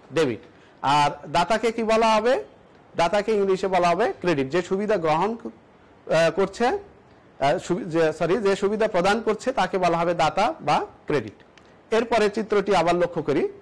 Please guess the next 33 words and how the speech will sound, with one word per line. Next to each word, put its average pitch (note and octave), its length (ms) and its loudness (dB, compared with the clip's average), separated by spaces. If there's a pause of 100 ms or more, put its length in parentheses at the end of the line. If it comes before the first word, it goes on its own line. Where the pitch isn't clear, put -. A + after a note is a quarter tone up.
(340)
দেখো, D#3 340 -2 (400)
এখানে G#3+ 480 0 (1500)
ডেবিট G3 440 0
টাকা A3 480 0
is G3+ 100 0
equal G#3+ 320 0
to C4 220 0 (480)
ক্রেডিট G3 420 2
টাকা, B2 300 -2 (560)
অর্থাৎ E3 340 0 (380)
এই D#3+ 140 2
ডেবিট F#3+ 440 0
এবং A3 300 0
ক্রেডিট F#3+ 340 0
টাকা F3 260 -2
সব D#3 220 -6
সময় D3+ 360 -2 (120)
সমান C#3+ 320 -2
হবে। G#2 240 -8 (460)
আমি F3+ 200 -2
যত F#3+ 260 0
টাকা G#3+ 580 0
একজনকে F#3+ 460 -2
দেব, E3 380 2 (360)
সে G3+ 160 0
ঠিক A3 260 -2
তত F#3+ 200 2
টাকাই A3+ 420 0
গ্রহণ D#3+ 360 -2
করবে। B2 320 -2
আমি F3 180 0
যদি A3 260 -2
কোনো G3+ 360 0